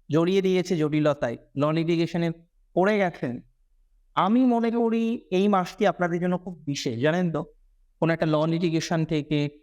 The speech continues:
কোনো একটা ঝামেলা থেকে পূর্ণাঙ্গ বেরিয়ে আসতে পারবেন। হয় পূর্ণাঙ্গ বেরিয়ে আসতে পারবেন, না হলে হয়তো সামান্য একটু সমস্যা থেকে বেরিয়ে আসতে পারবেন।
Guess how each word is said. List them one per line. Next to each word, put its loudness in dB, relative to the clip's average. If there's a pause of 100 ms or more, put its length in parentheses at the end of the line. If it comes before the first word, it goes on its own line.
(160)
কোনো 0
একটা 0
ঝামেলা 0
থেকে -4 (300)
পূর্ণাঙ্গ 2
বেরিয়ে -2
আসতে -16
পারবেন। -20 (560)
হয় 0
পূর্ণাঙ্গ 2
বেরিয়ে 0
আসতে -4
পারবেন, 0
না 2
হলে 0 (280)
হয়তো 0 (200)
সামান্য 4
একটু 0
সমস্যা 0
থেকে -6
বেরিয়ে -6
আসতে -20
পারবেন। -20